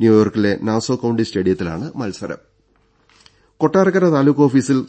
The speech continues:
തഹസിൽദാർ അടക്കം ഉദ്യോഗസ്ഥർ കൈക്കൂലി വാങ്ങിയെന്ന പരാതിയിൽ മൂന്നുപേരെ സസ്പെൻഡ് ചെയ്തു. മന്ത്രി കെ രാജൻ നിയോഗിച്ച അന്വേഷണ ഉദ്യോഗസ്ഥരുടെ റിപ്പോർട്ടിന്റെ അടിസ്ഥാനത്തിലാണ് നടപടി. തഹസിൽദാർ അജികുമാർ, ഡെപ്യൂട്ടി തഹസിൽദാർ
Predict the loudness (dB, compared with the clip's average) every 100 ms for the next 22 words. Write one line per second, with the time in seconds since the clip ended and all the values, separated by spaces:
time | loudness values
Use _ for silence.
0 | _ -6 -4 -2 0 0 -2 -4 -4 -2
1 | -2 0 -2 -2 -4 -4 -4 -2 -2 -2
2 | -2 -4 -4 -4 -2 -4 -2 -2 -4 -8
3 | _ _ 2 4 4 0 -2 -4 -8 -4
4 | -4 -4 -4 -6 -10 _ _ _ -2 0
5 | 0 0 0 0 -2 -2 -2 -2 -2 -4
6 | -4 -2 -2 -2 -4 -8 -6 -4 -4 -4
7 | -6 -6 -6 -8 -12 _ -4 -2 0 0
8 | 0 -2 -2 -4 -4 -4 -4 -4 -2 -2
9 | -4 -8 -10 _ _ _ _ -2 0 0
10 | 0 -2 -2 -4 -4 -4 -4 -6 -8 -4
11 | -2 0 -2 -2 -4 -4 -6 -6